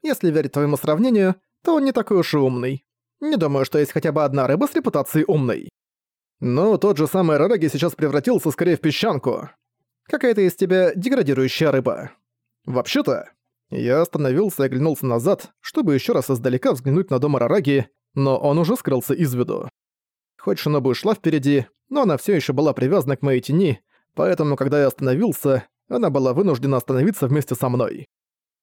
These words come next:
На самом деле она вовсе не указывала мне дорогу, просто из-за положения солнца ей пришлось идти впереди меня. Совершенно неважно, забуду я это или нет.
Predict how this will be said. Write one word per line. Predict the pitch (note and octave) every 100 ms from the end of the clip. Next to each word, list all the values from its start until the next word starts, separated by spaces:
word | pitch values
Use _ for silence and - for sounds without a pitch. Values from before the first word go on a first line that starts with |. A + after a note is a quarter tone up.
| _
На | - A#2+
самом | - C#3+ C3+
деле | D3
она | C#3 C3
вовсе | C#3 C3
не | D3+
указывала | C#3+ C#4+ B2+ A#2+ A#2
мне | B2
дорогу, | B2 A#2+ G#3 C#3+ C3 - _ _ -
просто | E4 - E3
из-за | C3+
положения | B2+ C3 C#3+ C#3
солнца | A#2+ D4 A#3+ -
ей | C3+
пришлось | C3 - A#3 -
идти | A#2+ D#3+
впереди | - C3 C#3+
меня. | C3+ A#2 F2+ - - _ _ _ _ _ _
Совершенно | - A#2+ B2+ C3 F3
неважно, | E3+ F3+ F3 B2+
забуду | B2 C3 D3+
я | C3+ C3+
это | C#3+
или | D3 D3+
нет. | B2 - -